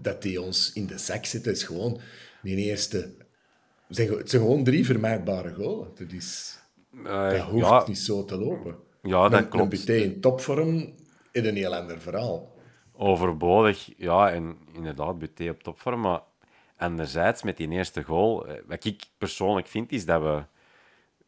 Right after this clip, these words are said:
Speaker 2: niet wakker uit de kleedkamer, eh, stappen, naar mijn gevoel, dat het zo allemaal wat, wat bazig was. En dat je wat inkakt, om het heel plat te zeggen. Je, je kakt wat in,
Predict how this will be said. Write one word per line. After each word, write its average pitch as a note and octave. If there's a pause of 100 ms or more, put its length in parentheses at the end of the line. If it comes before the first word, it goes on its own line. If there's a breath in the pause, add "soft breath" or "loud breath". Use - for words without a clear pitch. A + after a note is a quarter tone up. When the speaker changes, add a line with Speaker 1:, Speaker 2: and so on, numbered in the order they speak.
(160)
Speaker 2:
niet F2+
wakker G#2
uit F2+
de -
kleedkamer, B2+ (280)
eh, G#2 (200)
stappen, E3+ (180)
naar G2+
mijn G#2+
gevoel, A2+
dat D3+
het -
zo E2+
allemaal G#2+
wat, F#2 (100)
wat D#2
bazig A2
was. - (800 soft breath)
En F#2+
dat F2+
je - (400)
wat -
inkakt, C#3 (500)
om F#2+
het F2+
heel F2
plat E2+
te F2
zeggen. D2 (140)
Je, E2
je E2 (100)
kakt -
wat D#2
in, C#3+